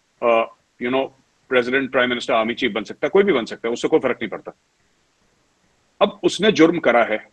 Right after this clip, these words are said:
कुछ उसने investigation से पता लगा है उसके खिलाफ,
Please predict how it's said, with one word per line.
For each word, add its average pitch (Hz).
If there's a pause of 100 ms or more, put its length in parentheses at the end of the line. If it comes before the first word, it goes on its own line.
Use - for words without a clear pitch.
(560)
कुछ -
उसने 180 (360)
investigation 147
से 170
पता 147
लगा 135
है 135
उसके 131
खिलाफ, 110